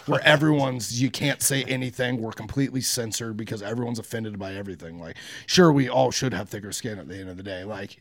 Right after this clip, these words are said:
Speaker 1: not everything can be offensive. People
Speaker 2: Right.
Speaker 1: find something offensive about everything. Someone will watch a Disney cartoon and be offended
Speaker 2: Oh, of
Speaker 1: about
Speaker 2: course.
Speaker 1: something. But, like, we can't just be offended about everything, uh, because it's,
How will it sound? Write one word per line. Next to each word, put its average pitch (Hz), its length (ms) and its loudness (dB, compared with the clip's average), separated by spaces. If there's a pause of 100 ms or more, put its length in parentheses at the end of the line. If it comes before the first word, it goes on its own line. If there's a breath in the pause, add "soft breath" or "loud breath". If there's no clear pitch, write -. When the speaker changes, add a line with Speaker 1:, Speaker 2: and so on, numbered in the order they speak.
Speaker 1:
not 160 280 6
everything 139 380 2
can 107 100 -8
be 110 100 -6
offensive. 95 560 -12 (400 soft breath)
People 180 200 6
Speaker 2:
Right. 180 80 6
Speaker 1:
find 151 260 4
something 135 240 -4
offensive 123 400 -4
about 110 300 -8
everything. 127 460 2
Someone 180 220 2
will 175 60 6
watch 165 160 2
a 117 40 -6
Disney 113 340 -2
cartoon 98 420 -12
and 92 240 -10
be 113 100 -4
offended 135 300 0
Speaker 2:
Oh, - 20 -2
of 87 80 -4
Speaker 1:
about 101 120 -2
Speaker 2:
course. 165 180 2
Speaker 1:
something. - 340 -8 (400 loud breath)
But, 147 160 2
like, 143 200 4
we 147 120 2
can't 160 340 0
just 135 160 -6
be 147 100 4
offended 135 360 0
about 120 300 -4
everything, 127 480 -4 (720 loud breath)
uh, 120 360 -4
because 139 520 -2 (480)
it's, - 260 -6